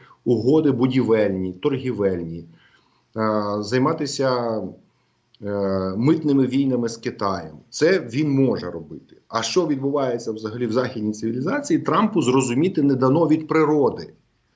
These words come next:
І тому те, що він не розуміє, він хоче заморозити. І тут треба перечити Трампу напряму, не підтакувати йому і не казати, що ми хочемо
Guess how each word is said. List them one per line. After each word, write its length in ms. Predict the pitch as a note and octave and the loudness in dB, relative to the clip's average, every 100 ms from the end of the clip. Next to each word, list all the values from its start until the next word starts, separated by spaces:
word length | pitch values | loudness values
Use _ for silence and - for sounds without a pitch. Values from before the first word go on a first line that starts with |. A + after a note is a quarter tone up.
| _ _ - | _ _ -8
І 80 | |
тому 400 | C#3 F#3+ A#3 B3 | 0 2 4 2
те, 280 | G3+ - G3+ | 0 0 0
що 200 | F#3+ F3 | 0 -2
він 200 | D#3+ D#3 | 0 0
не 140 | D3 E3+ | 0 0
розуміє, 540 | D3+ B2+ D#3 A#3 F#3+ | 0 -2 -2 0 0
він 120 | E3 | -2
хоче 320 | D#3+ F#3 F3+ | 0 0 0
заморозити. 720 | D3 D3 D3 C#3+ B2+ F#2 E2 _ _ _ _ _ _ _ _ _ _ _ _ _ _ _ _ _ _ _ - | -2 0 0 0 0 -2 -10 _ _ _ _ _ _ _ _ _ _ _ _ _ _ _ _ _ _ _ -6
І 120 | D#3 | -4
тут 240 | D#3+ C4 | 2 2
треба 260 | A3+ A3+ A3 | 4 2 2
перечити 600 | - G3+ F3+ C#3 A#2 A#2 | 0 2 2 0 -6 -12
Трампу 500 | A2+ B2+ C3 C3+ G3 | -6 -4 -4 -6 -10
напряму, 720 | F3 D#3+ D3+ C#3+ B2 A2+ C3 | -6 -6 -4 -4 -2 -4 -4
не 120 | C3+ D#3+ | -2 -2
підтакувати 880 | E3 F#3+ - A3+ A#3+ F#3 D#3 D#3 | -2 -6 0 0 0 0 -2 -4
йому 420 | B2+ A2+ G2+ E2+ D#2+ | -8 -6 -8 -10 -6
і 80 | B2+ | -4
не 140 | D#3+ | -4
казати, 480 | E3+ E3+ G#3+ A3+ E3+ | -4 -2 -2 -2 -4
що 200 | - D3+ | -4 -2
ми 120 | D#3 | -2
хочемо 840 | C#3+ E3 D#3+ D3 C3+ C3 B2+ - | 0 0 0 0 0 2 0 -2